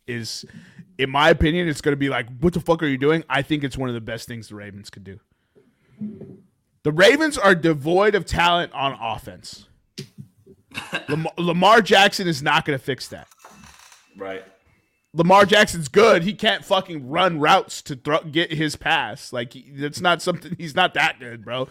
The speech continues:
Speaker 2: Right.
Speaker 1: Still laces up his tennis shoes like me. Like, the haul you could get for Lamar Jackson for a player who's just been, like,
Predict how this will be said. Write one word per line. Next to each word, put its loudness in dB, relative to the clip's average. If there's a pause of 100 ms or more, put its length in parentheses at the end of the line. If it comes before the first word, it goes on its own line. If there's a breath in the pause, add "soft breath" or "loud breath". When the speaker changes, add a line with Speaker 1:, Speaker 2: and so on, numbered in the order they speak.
(140)
Speaker 2:
Right. -14
Speaker 1:
Still 2
laces -2
up -2
his -10
tennis -2
shoes -6
like -6
me. -6 (380 soft breath)
Like, -2 (1400 loud breath)
the 4
haul 8
you 2
could -6
get 2
for 2
Lamar 4
Jackson 0
for 2
a 0
player 4
who's -2
just -4
been, 2
like, -8